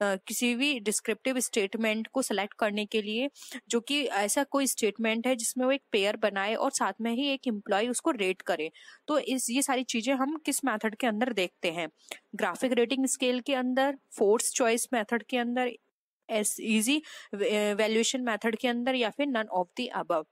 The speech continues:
तो फ्रेंड्स अगर हम एक ऐसे मेथड की बात करें जिसके अंदर एक रेटर डिस्क्रिप्टिव स्टेटमेंट, अ, बनाता है और साथ में ही वो अपने जो एम्प्लॉय होते हैं उसको रेट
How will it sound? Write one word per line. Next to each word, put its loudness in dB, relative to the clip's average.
तो 2
फ्रेंड्स -2
अगर 2
हम 2
एक 0
ऐसे -2
मेथड -2
की -8
बात -2
करें -2
जिसके -6
अंदर -2
एक 0
रेटर 2
डिस्क्रिप्टिव -2
स्टेटमेंट, 0
अ, 2
बनाता -2
है -4
और 4
साथ 0
में 2
ही 0
वो 4
अपने 2
जो 0
एम्प्लॉय 0
होते 2
हैं 0
उसको 0
रेट 0